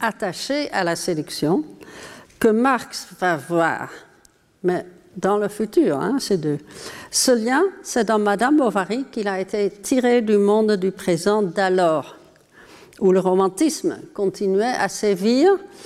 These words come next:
et le capitalisme, tel que nous le connaissons, commençait pour de bon. C'est le présent qui, comme celui de maintenant, reste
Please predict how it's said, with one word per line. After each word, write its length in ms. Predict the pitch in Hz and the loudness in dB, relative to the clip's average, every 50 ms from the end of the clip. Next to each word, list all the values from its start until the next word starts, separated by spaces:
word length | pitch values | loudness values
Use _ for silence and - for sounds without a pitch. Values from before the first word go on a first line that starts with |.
| - - - - - - - - _ _ _ _ _ _ _ - | -20 -20 -20 -20 -20 -20 -20 -20 _ _ _ _ _ _ _ 2
et 240 | 240 220 214 214 | 4 4 6 6
le 120 | 202 190 190 | 4 4 2
capitalisme, 960 | - - 294 320 320 277 - 247 220 196 202 233 233 - - - 302 285 285 269 | 2 0 0 2 2 0 2 2 2 2 2 0 0 -2 -4 -2 -2 -2 -2 -2
tel 200 | - - 233 202 | 0 0 0 0
que 100 | - - | 0 -2
nous 140 | 214 202 190 | -2 0 0
le 80 | 180 180 | 0 -2
connaissons, 640 | - - 170 151 147 143 - - 254 269 302 339 - - - - - | -4 -2 -2 0 0 0 0 0 0 2 2 2 0 -4 -16 -16 -6
commençait 580 | - 226 202 185 175 175 170 175 - 254 254 262 254 - - - | -2 0 2 2 2 0 0 0 0 0 0 0 -2 -8 -14 -8
pour 140 | - 190 185 | -4 -2 0
de 100 | 165 190 | 0 0
bon. 240 | 180 160 165 151 139 - - - - - - - - - - _ _ _ _ _ - - - - - - - - - - - | 0 2 2 0 0 -2 -6 -20 -20 -20 -20 -20 -20 -20 -20 _ _ _ _ _ -20 -20 -20 -20 -20 -20 -20 -18 -18 -16 -10
C'est 220 | - - - 226 220 | -4 -2 0 2 2
le 80 | 220 | 0
présent 480 | 214 - - 262 240 254 269 302 285 262 208 - | 0 0 0 0 0 2 2 2 2 0 -2 -2
qui, 320 | - 302 302 240 196 - - | 0 2 2 2 2 -2 -2
comme 180 | - 247 233 | -2 0 0
celui 360 | - - - 226 220 233 233 | 0 0 -2 -2 -2 -2 -2
de 120 | 208 202 202 | -2 0 0
maintenant, 480 | 190 190 180 175 180 233 233 277 370 381 - - - - - - - - _ _ - - | 2 2 2 2 2 4 4 4 4 2 0 -4 -18 -20 -20 -20 -20 -20 _ _ -12 -8
reste 400 | - - 226 254 247 - - | -4 -2 0 0 -2 -2 -6